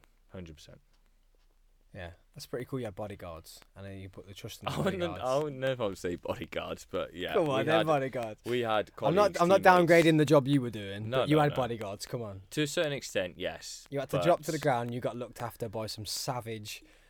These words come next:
Speaker 2: nutcases that wanted to just stand up to bullets.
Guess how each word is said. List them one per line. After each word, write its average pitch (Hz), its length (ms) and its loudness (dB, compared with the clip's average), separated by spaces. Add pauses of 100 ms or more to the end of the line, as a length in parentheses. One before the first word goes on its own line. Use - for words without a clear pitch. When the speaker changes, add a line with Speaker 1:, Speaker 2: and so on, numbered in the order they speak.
(120)
Speaker 2:
nutcases 120 840 -6 (140)
that 139 100 -4
wanted 123 240 -4
to 113 60 -16
just 113 260 -12
stand 117 300 -8
up 107 120 -14
to - 80 -12
bullets. 110 480 -12